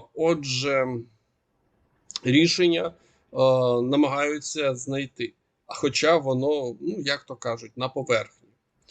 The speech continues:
Е, неодноразово ми говорили про те, що Харківщина, ну, це, е, дуже екстремальне небезпечне, е, місце, е, для розміщення З Р К Петріот. Якщо там не буде розміщено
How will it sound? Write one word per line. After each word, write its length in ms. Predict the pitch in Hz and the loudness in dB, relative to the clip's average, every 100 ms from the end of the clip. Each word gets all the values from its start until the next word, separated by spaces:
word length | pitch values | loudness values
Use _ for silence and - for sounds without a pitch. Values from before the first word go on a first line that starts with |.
| - - _ _ _ - | -20 -20 _ _ _ 0
Е, 300 | 120 113 110 107 - - - - _ _ _ | 4 4 4 -2 -14 -18 -20 -20 _ _ _
неодноразово 960 | - 139 156 180 185 185 170 185 170 151 | -6 2 6 6 4 -2 -2 0 2 4
ми 200 | 156 139 | 2 -2
говорили 560 | 143 139 151 151 131 | -6 -6 -4 -2 -4
про 180 | 123 131 | -6 -8
те, 280 | - 185 175 | -2 0 0
що 540 | - - 131 127 123 | -4 -6 -4 -4 -8
Харківщина, 960 | - 156 147 143 160 - 165 151 135 117 - _ | 0 2 2 -2 -4 -4 -4 -4 -2 -4 -10 _
ну, 200 | 143 127 | -14 -10
це, 380 | - - 147 143 | -6 -2 0 0
е, 60 | 139 _ _ _ - 120 120 117 | -2 _ _ _ -6 0 2 0
дуже 320 | 120 139 139 123 | -2 -6 -6 -4
екстремальне 580 | - 135 139 139 131 | -6 -4 -2 0 0
небезпечне, 880 | 127 120 120 - 131 120 - 120 120 - | -4 -6 -8 -6 -6 -4 -4 -4 -6 -8
е, 260 | 127 123 123 | -8 -6 0
місце, 440 | 151 196 - 190 196 _ _ _ - | 2 2 -2 -8 -12 _ _ _ -10
е, 360 | - 139 131 123 | -4 0 2 0
для 300 | 120 143 147 | 2 2 2
розміщення 600 | 143 127 139 - 131 120 | 0 -4 -4 -4 -4 -6
З 100 | 123 | -6
Р 140 | 123 | -6
К 140 | - 131 | -4 -2
Петріот. 500 | 165 165 - 120 - | -2 -4 -6 -18 -10
Якщо 300 | 113 - - | -8 -6 -2
там 220 | 135 139 | -2 -2
не 80 | 139 | -4
буде 240 | 139 139 | -6 -8
розміщено 720 | 143 123 131 143 - 139 135 | -8 -6 -4 -4 -4 -4 -6